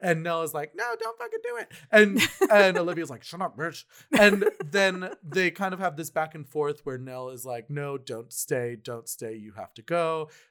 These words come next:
Speaker 1: And Olivia's like, "No, you have to stay." And she offers him the bowler hat. And,
Speaker 2: Yeah.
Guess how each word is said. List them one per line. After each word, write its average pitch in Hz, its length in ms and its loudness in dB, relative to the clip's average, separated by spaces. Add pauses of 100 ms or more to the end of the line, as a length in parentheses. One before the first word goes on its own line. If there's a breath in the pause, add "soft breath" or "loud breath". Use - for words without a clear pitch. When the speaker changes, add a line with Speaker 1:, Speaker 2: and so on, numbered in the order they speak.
Speaker 1:
And 123 280 -10
Olivia's 117 480 -14
like, 107 240 -16
"No, 131 180 -6
you 107 180 -14
have 135 260 -6
to - 100 -14
stay." 120 340 -4
And 101 100 -10
she 110 120 -16
offers 104 320 -14
him 95 120 -20
the 101 80 -18
bowler 156 360 0
hat. 131 420 -10
And, 104 260 -12
Speaker 2:
Yeah. 156 220 -8